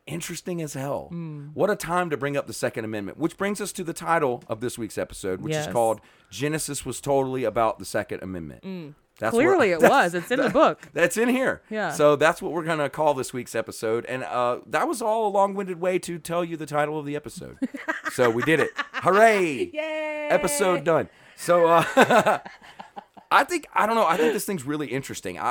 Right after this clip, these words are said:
Speaker 1: I, I think we could go through it a little bit more later. I think we will.
Speaker 2: I think we're gonna need to.
Speaker 1: Yeah, there's some really interesting stuff in here.
Speaker 2: In maybe a more formal way.
Speaker 1: Yeah.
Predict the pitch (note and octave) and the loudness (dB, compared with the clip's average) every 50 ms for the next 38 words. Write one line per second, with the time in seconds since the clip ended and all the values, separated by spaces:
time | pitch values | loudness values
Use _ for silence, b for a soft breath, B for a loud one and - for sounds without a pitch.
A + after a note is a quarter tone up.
0 | - - A#2+ B2+ A#2+ - - C3 C3 - E3 F3 F#3+ G#3 F3 E3 A#2+ C#3+ C#3+ C#3 | -2 -2 -2 -4 -4 -2 -4 -6 -6 -6 -10 -8 -8 -10 -10 -2 0 2 2 2
1 | C3+ D3 C3+ C3+ B2 A#2+ A#2+ B2 A#2+ A2 - - G2+ G#2+ A2 A2 G#2+ G2+ G2 G2+ | 0 -2 -2 0 0 0 0 -2 0 0 -2 -2 -2 -2 0 0 0 0 -2 -2
2 | G2+ F#2 F2+ F2 G2+ - B2 A2 A#2+ - - D#3 F#3+ B3+ F#4 - - F#4+ F#4+ F4 | -2 -2 -4 -6 -6 -6 -8 -6 -6 -2 2 4 4 4 2 2 0 -2 -2 -2
3 | - - A#3 A#3+ B3 A3+ F#3 F3+ G3+ G3+ G3 F3+ D#3+ D3+ D3 C#3+ C3 C3 C3 C3+ | -4 -2 -2 0 0 -2 -2 -2 -2 0 0 -2 -4 -4 -8 -8 -8 -6 -6 -6
4 | D3+ F3 - - - - C4+ C4 C4+ C#4 C#4 C#4 C#4 C#4+ D4 D4 - C3+ C3 A#2+ | -8 -8 -10 -10 -6 -4 -2 -2 0 0 0 0 -2 -2 -2 0 2 4 6 6
5 | A#2 A2+ D#3 F3+ - - A3+ F#3+ C#3+ D#3+ E3 D3+ C#3 A#2+ A#2+ A2 A#2 G#2+ - - | 6 4 2 0 -2 -2 -2 0 0 0 0 0 -2 -2 -4 -6 -8 -10 -10 -10
6 | G2+ F2+ - - F#2+ F2+ - D#2+ C#2+ D2 D2+ C2 C2 C#2+ - - A#3+ B3+ B3+ C4 | -10 -10 -8 -6 -8 -8 -8 -10 -14 -14 -14 -14 -16 -14 -6 -4 -4 -4 -2 -4
7 | B3+ B3+ B3+ B3 B3+ B3 B3+ C4 B3+ C4 B3+ B3 A#3 A3 G#3+ G#3 G#3 G#3 - _ | -6 -6 -4 -2 2 2 2 4 4 2 2 2 2 2 2 0 0 0 -4 _
8 | - F#3+ F3+ F3 E3+ F3 F3 D#3 D3 D3 D#3+ D#3+ E3 D3 C3 E2 C#2+ E2+ G#2+ B3 | -4 0 0 0 2 0 0 -2 -2 -2 -2 0 0 0 0 -2 -6 -8 -8 -2
9 | C4+ D3+ F#3 G3+ G3 D#3+ A#2+ | 0 4 6 6 6 6 4